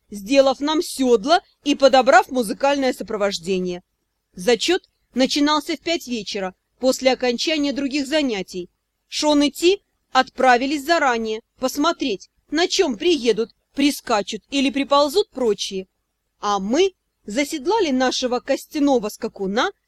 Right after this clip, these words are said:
взгромоздились на то безобразие, которое Шон сотворил нам вместо сёдел, и отбыли по направлению к городскому кладбищу. Копыта звонко цокали по булыжной мостовой.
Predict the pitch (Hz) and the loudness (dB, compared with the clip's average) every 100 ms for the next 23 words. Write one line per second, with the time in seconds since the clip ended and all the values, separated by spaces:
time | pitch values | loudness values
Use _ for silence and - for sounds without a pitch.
0 | _ _ 202 214 262 247 240 175 202 247 | _ _ -6 4 4 4 2 -2 -2 0
1 | 240 - 240 - 247 226 226 262 233 196 | -2 -2 -2 0 -2 0 2 2 2 -2
2 | 180 190 185 _ - 254 262 262 269 - | -2 -8 -8 _ -4 -2 2 4 4 2
3 | 277 220 - 247 254 254 226 247 226 208 | -2 -4 -4 -2 0 2 2 0 0 -2
4 | 180 196 - 196 - 339 370 330 330 _ | -4 -6 -6 -10 -6 -2 -2 -2 -6 _
5 | _ _ - 269 262 - 330 339 269 311 | _ _ -4 -2 -2 -4 -2 -2 -2 -6
6 | 302 285 285 277 240 262 247 240 214 208 | -2 -2 0 0 0 0 -2 -4 -4 -6
7 | - - 220 214 - 180 151 - - - | -6 -4 -2 -2 -6 -8 -8 -16 -16 -16
8 | _ _ _ _ _ _ _ _ - 262 | _ _ _ _ _ _ _ _ 0 0
9 | 190 254 247 196 226 392 370 370 - 277 | 2 -2 -2 -4 -2 0 0 -4 -4 -2
10 | 269 277 294 349 262 262 254 233 269 294 | -2 0 -2 -2 -4 -4 -4 -4 -2 -2
11 | 330 440 370 240 226 | -4 -4 -4 -4 -6